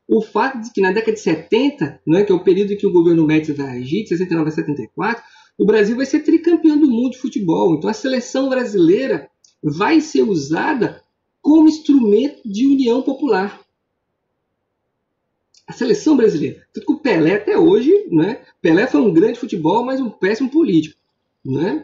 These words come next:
Um péssimo político. <clears throat> O Pelé não é exemplo a ser seguido politicamente por ninguém. Só fala quando ele fala, como diz o Romário, o Pelé é de boca fechada é um poeta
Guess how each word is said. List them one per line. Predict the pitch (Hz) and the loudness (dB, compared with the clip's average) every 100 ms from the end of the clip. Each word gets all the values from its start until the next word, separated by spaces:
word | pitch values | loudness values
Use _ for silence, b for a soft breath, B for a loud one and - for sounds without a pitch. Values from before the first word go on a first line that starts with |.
| - 175 | -10 -10
Um | |
péssimo | - 139 131 - | -6 -6 -6 -6
político. | 208 - _ _ _ _ - | -6 -6 _ _ _ _ 0
<clears throat> | 185 143 123 | 2 2 0
O | 123 | -6
Pelé | 143 147 | -4 -2
não | 226 | 0
é | 202 | -2
exemplo | 131 143 190 247 233 | 0 0 0 0 -2
a | |
ser | 202 196 | 0 -2
seguido | 175 147 165 | -2 -2 -2
politicamente | 156 151 156 160 185 | 0 0 2 0 0
por | |
ninguém. | 285 226 170 | 0 0 -2
Só | - | -4
fala | 135 175 | -6 -4
quando | 175 180 | -2 0
ele | 175 | -2
fala, | - 147 202 175 | -4 -4 -2 0
como | 202 | 0
diz | 220 226 | 0 -2
o | |
Romário, | 208 165 165 208 220 | 2 2 2 0 0
o | |
Pelé | 220 175 | 0 0
é | |
de | 151 | -2
boca | 131 143 156 | -2 -2 -2
fechada | 226 - 170 196 | -4 -2 -2 0
é | |
um | 208 | -2
poeta | 208 - 196 | -4 -8 -10